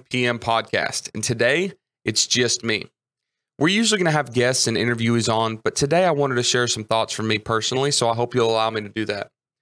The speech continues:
This is also my first episode after Manny Coates handed this podcast over to me, and I can't tell you how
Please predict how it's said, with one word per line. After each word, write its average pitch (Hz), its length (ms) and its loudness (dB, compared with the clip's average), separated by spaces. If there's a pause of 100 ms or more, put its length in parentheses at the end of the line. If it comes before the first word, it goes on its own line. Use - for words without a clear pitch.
(380)
This 160 140 2
is 151 140 2
also 202 320 2
my 165 100 2
first 147 340 0
episode 135 540 0
after 139 320 -2
Manny 127 300 0
Coates 123 340 -2
handed 135 540 -2
this 127 120 0
podcast 120 640 -2
over 113 160 0
to 107 60 -2
me, 107 240 -8 (420)
and 117 300 0 (100)
I 120 60 0
can't - 320 -2
tell 143 140 2
you 127 100 2
how 117 240 -2